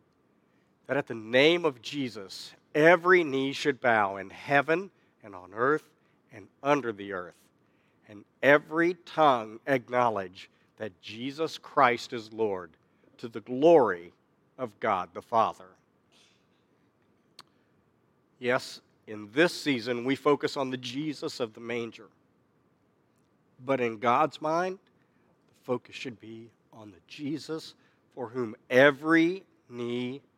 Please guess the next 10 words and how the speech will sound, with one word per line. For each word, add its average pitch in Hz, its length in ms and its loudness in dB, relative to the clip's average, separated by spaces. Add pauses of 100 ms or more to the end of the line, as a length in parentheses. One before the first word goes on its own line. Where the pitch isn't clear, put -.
(100)
should 123 320 -12
bow 92 380 -4 (800)
and 95 160 -16 (200)
every 135 480 -2
tongue 120 520 -8
confess - 880 -4 (680)
that 104 120 -20
he 165 420 -10
is 110 220 -12
Lord, 117 500 -6